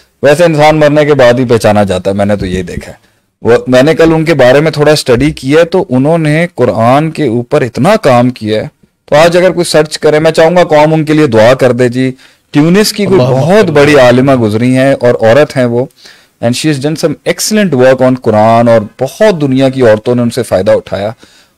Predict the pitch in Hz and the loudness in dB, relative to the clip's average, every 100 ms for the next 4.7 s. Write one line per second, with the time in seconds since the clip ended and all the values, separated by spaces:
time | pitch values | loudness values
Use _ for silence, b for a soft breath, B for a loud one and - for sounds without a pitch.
0 | - 127 131 131 - 147 151 151 185 196 | -4 -2 0 0 0 0 2 4 2 2
1 | 185 165 151 143 135 - 135 139 135 - | -2 -2 0 2 0 -2 -2 0 0 0
2 | _ - 107 113 - 123 120 127 123 113 | _ -8 -2 -2 0 0 0 0 0 0
3 | - 123 117 - 120 113 113 110 113 - | -2 -4 -6 -6 -2 0 0 0 -2 -6
4 | - - 107 104 - 104 | -10 -18 -18 -16 -18 -20